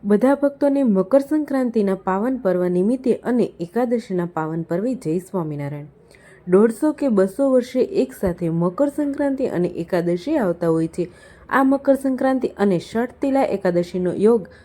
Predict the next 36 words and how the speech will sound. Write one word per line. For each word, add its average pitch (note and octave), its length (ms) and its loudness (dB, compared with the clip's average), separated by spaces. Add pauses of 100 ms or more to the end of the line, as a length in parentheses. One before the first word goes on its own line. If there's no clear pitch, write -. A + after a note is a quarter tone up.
(140)
એ G3 100 4
અતિશય G#3 560 -2
ઉત્તમ G3 400 2
યોગ D#3+ 220 0
છે. - 240 -6
વિષ્ણુ A3 380 0
પુરાણ C#4+ 320 0
અને F#3 240 0
પદ્મ G#3 340 0
પુરાણમાં F#3+ 560 -2
પણ F3+ 100 -2
તેનો F3+ 260 0
ઉલ્લેખ F3 460 0
કર્યો E3+ 340 0
છે. E3+ 200 -8 (380)
આ A3 120 0
વર્ષે G#3+ 300 0
આપણે F3+ 200 0
ખૂબ F3 240 -4
જ E3+ 180 -2
ભાગ્યશાળી A#3+ 640 2
છીએ D#3+ 340 -2 (280)
કે G3 100 2
આવો F#3 240 4
યોગ F#3+ 380 2
મળ્યો E3+ 360 2
છે. D#3+ 180 -4 (320)
મકર G#3 280 4
સંક્રાંતિ C#4+ 540 0
એટલે A3 420 2
દેવો G3 380 4
રાત્રિમાંથી G3 760 0
જાગી F#3+ 400 -4
અને G3 280 0
દેવોનો E3+ 440 0
સૂર્યોદય B3 580 0